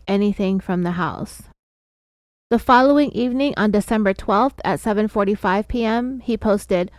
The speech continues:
"What do we think is the height and weight of the killer?" Sounds like to me he's trying to figure out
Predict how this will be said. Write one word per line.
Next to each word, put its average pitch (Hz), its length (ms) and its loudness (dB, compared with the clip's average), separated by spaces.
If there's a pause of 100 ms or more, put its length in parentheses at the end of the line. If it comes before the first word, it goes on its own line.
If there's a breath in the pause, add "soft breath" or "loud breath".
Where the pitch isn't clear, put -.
(100)
"What 262 220 2
do 277 120 0
we 277 160 2
think 208 340 0
is 214 200 0
the 202 220 -2
height 214 260 0
and 214 220 0
weight 196 260 0
of 185 120 -2
the 185 100 -2
killer?" 180 500 -6 (1300)
Sounds 349 360 0
like 359 200 2
to 247 120 0
me 226 340 0
he's 240 300 0
trying 240 200 -2
to 220 80 0
figure 208 360 0
out 185 260 2